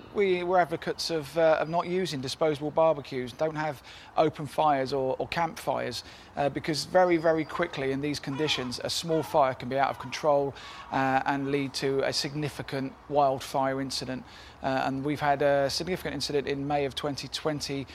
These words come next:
at Wareham Forest in Dorset, where we had an area equivalent to the size of two hundred and thirty football pitches that, uh, was alight and de-, we had to deal with for a number of weeks. Uh, and that incident was caused by, um, a,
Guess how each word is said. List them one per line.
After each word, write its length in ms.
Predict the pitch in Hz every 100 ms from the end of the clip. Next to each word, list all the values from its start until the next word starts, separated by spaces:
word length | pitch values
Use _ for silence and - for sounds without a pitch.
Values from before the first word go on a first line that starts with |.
| - -
at 160 | 147 143
Wareham 300 | 151 143 131
Forest 420 | - 147 135 143
in 100 | 131
Dorset, 480 | 147 143 131 135 -
where 280 | 139 135 131 - - -
we 120 | 156
had 80 | 147
an 80 | 147
area 500 | 147 147 143 139 147 - -
equivalent 460 | 139 - 151 143
to 60 | 139
the 60 |
size 320 | 135 - 143 131
of 80 |
two 160 | - 160
hundred 180 | 135 131
and 100 | 131
thirty 340 | 160 139 -
football 380 | 123 156 - 131 -
pitches 340 | - - 127
that, 160 | 135 - - - - -
uh, 300 | 135 131 131
was 220 | 139 127 -
alight 400 | 143 135 147 143 139
and 120 | 131
de-, 200 | 151 143
we 120 | 135
had 100 | 139
to 100 | -
deal 180 | 151 143
with 140 | 135
for 120 | - 139
a 40 |
number 280 | 151 160 139
of 160 | 120 147
weeks. 440 | 151 135 - - - - -
Uh, 160 | 147 151
and 100 | 160
that 120 | 165
incident 280 | 165 - 156
was 120 | 147
caused 340 | - 175 147
by, 240 | 165 156 151
um, 400 | 147 147 143 -
a, 400 | - 151 - -